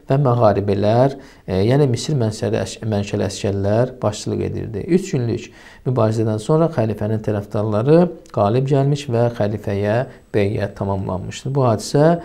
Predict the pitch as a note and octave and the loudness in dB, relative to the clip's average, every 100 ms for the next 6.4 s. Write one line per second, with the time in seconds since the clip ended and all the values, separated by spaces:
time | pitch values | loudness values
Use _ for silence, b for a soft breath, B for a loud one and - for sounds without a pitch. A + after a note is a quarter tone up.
0 | B B B - G#2+ G#2 G2+ - G#2 G#2 | B B B -4 -2 -2 -2 0 2 2
1 | D3+ D3 - - A2+ C3+ C#3+ C#3 - C#3 | 0 -2 -4 -6 -2 0 0 -2 -2 -4
2 | - B2 A#2+ A#2+ - - - G2+ G#2 G2 | 0 2 2 0 -10 -16 -10 -6 -4 -2
3 | G2+ F#2 - G#2+ G#2 G#2+ - - - G2+ | -2 -4 -4 -4 -2 -4 -12 -12 -6 -4
4 | G2+ G#2+ - - - - B B B B | -6 -10 -14 -12 -14 -16 B B B B
5 | B - D3+ F3 F#3 F#3 D3 D#3+ D3+ D#3 | B 0 0 6 4 4 4 4 4 2
6 | D3+ F3 D3 A#2+ | 4 4 4 2